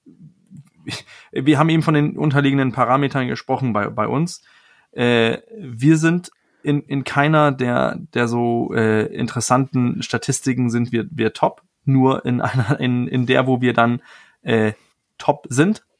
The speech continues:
ist dann Ballbesitz. Und da si-, sind wir mit sechzig Prozent und Ki-, und Kiel mit fünfundfünfzig Prozent. Also beide Mannschaften wollen den Ball haben.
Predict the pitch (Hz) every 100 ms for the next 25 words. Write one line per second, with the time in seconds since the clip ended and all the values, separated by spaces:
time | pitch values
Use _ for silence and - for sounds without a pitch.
0 | _ - 127 135 123 113 117 113 104 -
1 | - 117 113 120 127 131 - 120 113 131
2 | 165 127 - 139 - - 131 - 131 -
3 | 117 - - 113 117 - 156 160 165 131
4 | 139 127 - 151 147 - 135 139 135 117
5 | 113 117 127 127 120 123 123 113 123 117
6 | 104 104 104 123 185